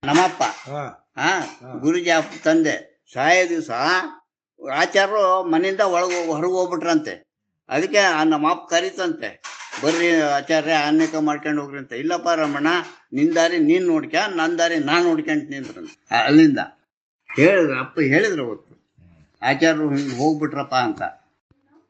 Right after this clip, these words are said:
Speaker 2: ಶಂಕರಲಿಂಗ ಭಗವಾನರು ಕೊಮಾರನಹಳ್ಳಿ,
Speaker 1: ಕೊಮಾರನಹಳ್ಳಿ, ಹಾ.
Speaker 2: ಅವ್ರಿಗೆ, ಗುರೂಜಿ ಅವ್ರಿಗೆ ಇದ್ದಂತ ಏನೋ ಒಂದು ವಿಶೇಷ ಸಂದರ್ಭ ಯಾವ್ದಾರ ಇದ್ರೆ ಹೇಳಿ.
Speaker 1: ಅದೇ, ಅದು ಶಂಕರಲಿಂಗ ಭಗವಾನರು ಅವರ ಶಿಷ್ಯರು ಜಾನಕ ಅಂತಿದ್ರು, ಜಾನಮ್ಮ ಅಂತ.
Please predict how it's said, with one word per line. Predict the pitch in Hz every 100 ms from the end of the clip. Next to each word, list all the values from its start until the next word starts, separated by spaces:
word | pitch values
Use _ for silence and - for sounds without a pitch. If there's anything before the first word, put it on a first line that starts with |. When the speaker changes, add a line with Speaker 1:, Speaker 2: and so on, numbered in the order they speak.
| -
Speaker 2:
ಶಂಕರಲಿಂಗ | 165 180 208 208 214 214
ಭಗವಾನರು | 202 190 202 196 196 196 156
ಕೊಮಾರನಹಳ್ಳಿ, | 160 185 190 190 185 160 143 185
Speaker 1:
ಕೊಮಾರನಹಳ್ಳಿ, | 262 160 123
ಹಾ. | 117 131 131 127
Speaker 2:
ಅವ್ರಿಗೆ, | 175 208 226 233
ಗುರೂಜಿ | 226 196 208 208
ಅವ್ರಿಗೆ | 208 208 208
ಇದ್ದಂತ | 190 202 196
ಏನೋ | 196 185 190
ಒಂದು | 196 185
ವಿಶೇಷ | 175 190 190 180
ಸಂದರ್ಭ | 185 170 190 180
ಯಾವ್ದಾರ | 190 180 175 180
ಇದ್ರೆ | 170 160 156
ಹೇಳಿ. | 143 135 95 123
Speaker 1:
ಅದೇ, | 160
ಅದು | 135 139 160 196 160 180 208 185 _ - - - _ 139
ಶಂಕರಲಿಂಗ | 156 170 185 180
ಭಗವಾನರು | 170 165 180 185 175 156
ಅವರ | 190 180 160 165 156 151
ಶಿಷ್ಯರು | 135 160 160 190 180 143
ಜಾನಕ | 131 175 180 180
ಅಂತಿದ್ರು, | 180 170 170 139 101
ಜಾನಮ್ಮ | 117 147 160 156 139
ಅಂತ. | 123